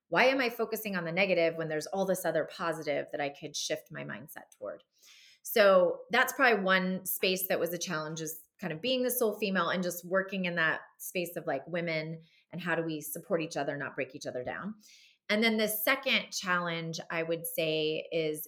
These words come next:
managing, like, dual careers with children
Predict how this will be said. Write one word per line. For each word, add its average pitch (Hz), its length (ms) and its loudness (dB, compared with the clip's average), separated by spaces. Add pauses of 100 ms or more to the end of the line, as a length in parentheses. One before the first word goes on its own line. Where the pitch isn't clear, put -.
managing, 151 920 -4 (100)
like, 139 160 -4 (400)
dual 170 280 -2
careers 196 840 0 (540)
with - 200 -8
children 202 760 0